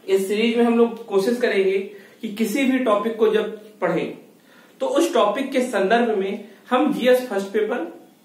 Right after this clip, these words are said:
जीएस सेकंड पेपर, जीएस थर्ड पेपर या जीएस फोर्थ पेपर या इंटरव्यू ऐसे के संबंध में जितने भी सवाल बने हम उनको कर सकें। क्योंकि हमें पता है कि हर टॉपिक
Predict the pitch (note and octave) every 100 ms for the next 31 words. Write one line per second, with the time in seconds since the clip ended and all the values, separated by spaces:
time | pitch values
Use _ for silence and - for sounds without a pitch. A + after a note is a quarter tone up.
0 | - D#3 A#3 E4 - G3 G#3 G3+ G3+ A3
1 | A3 - - - - C#3+ A3+ D#4+ D#4+ G3+
2 | G3+ G3+ G3 A3+ - - - E3+ C4 -
3 | A3 B3+ C4 A#3+ G#3+ G#3 F#3+ F#3+ G3+ -
4 | - _ F#3+ G3+ A#3 G3+ A3 G#3+ A3 A3+
5 | - - F#3+ F#3+ A3 A3 - - A#3+ B3
6 | C4 C#4+ C#4+ A3+ A3+ A3+ - E3+ A#3 C#4
7 | C#4 C4 - F#3+ G3 G3 F#3 G3 G3 G3+
8 | G#3 F#3+ - F#3+ F3+ - - - - -
9 | _ _ _ _ _ _ _ _ - _
10 | _ G3 G3+ G#3+ G3 G3+ F#3+ F#3+ F#3 G3
11 | F#3+ - - - G3 G3+ F#3+ G3 G3 G3